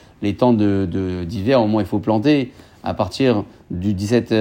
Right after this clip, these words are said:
Cheshvan, c'est la première étape. La deuxième, c'est le vingt-trois Cheshvan. Et la troisième, c'est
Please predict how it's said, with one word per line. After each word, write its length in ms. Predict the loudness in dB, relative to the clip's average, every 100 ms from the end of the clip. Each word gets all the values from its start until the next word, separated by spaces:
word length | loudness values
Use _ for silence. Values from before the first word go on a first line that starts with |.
| 2
Cheshvan, 420 | 0 2 4 4 2
c'est 160 | -2
la 120 | -2 -2
première 340 | -2 0 0
étape. 440 | 2 2 2 -2 -18 -20 _ -4
La 80 | 2
deuxième, 320 | 4 4 2
c'est 120 | 0
le 60 | 2
vingt-trois 360 | 2 2 -2
Cheshvan. 400 | 0 0 2 2
Et 40 | 0
la 120 | 0
troisième, 400 | 0 2 2 0
c'est 400 | 0 2 2